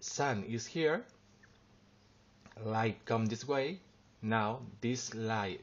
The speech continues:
this side is light and this is darker.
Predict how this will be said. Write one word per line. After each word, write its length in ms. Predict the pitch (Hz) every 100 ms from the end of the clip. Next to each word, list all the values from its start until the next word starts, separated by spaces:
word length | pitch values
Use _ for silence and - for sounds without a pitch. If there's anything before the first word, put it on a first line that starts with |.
| 104
this 420 | 101 123 117 - - - - - - -
side 460 | - 143 143 92 - - - - - - - -
is 520 | 104 101 92 - - - - - - - - - - - - - - - - -
light 560 | 107 120 123 139 - - - -
and 220 | 110 101 98
this 280 | 120 127
is 200 | 131 147
darker. 680 | - 104 104 123 110 80 76